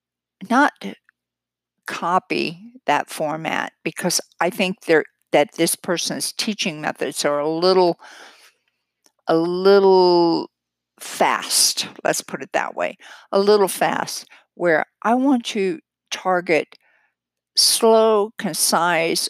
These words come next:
over-the-shoulder videos. So this is where I am starting this journey.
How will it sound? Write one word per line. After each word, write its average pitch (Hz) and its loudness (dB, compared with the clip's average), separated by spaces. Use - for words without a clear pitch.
over-the-shoulder 165 0
videos. 151 -2
So - 2
this 220 2
is 330 2
where 202 -2
I 190 -2
am 151 -4
starting 156 -2
this 147 -2
journey. - -8